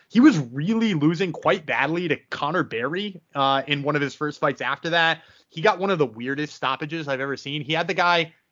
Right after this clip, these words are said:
in, like, not a sunk in triangle choke. It was kinda, like, loose and his head was just, like,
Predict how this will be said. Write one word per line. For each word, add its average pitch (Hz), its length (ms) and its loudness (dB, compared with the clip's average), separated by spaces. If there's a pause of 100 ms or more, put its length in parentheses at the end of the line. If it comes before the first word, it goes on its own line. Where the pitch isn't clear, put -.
(140)
in, 180 120 -6
like, 196 180 -2
not 151 300 4
a 294 60 2
sunk - 360 -2
in 170 200 -6
triangle 208 420 -4
choke. 208 320 2
It - 80 -14
was 151 100 -10
kinda, 214 280 0
like, 147 200 -2
loose 123 440 -10
and 127 100 -10
his 120 140 -12
head 143 240 -4
was 156 160 -2
just, 160 180 -6
like, 147 180 -6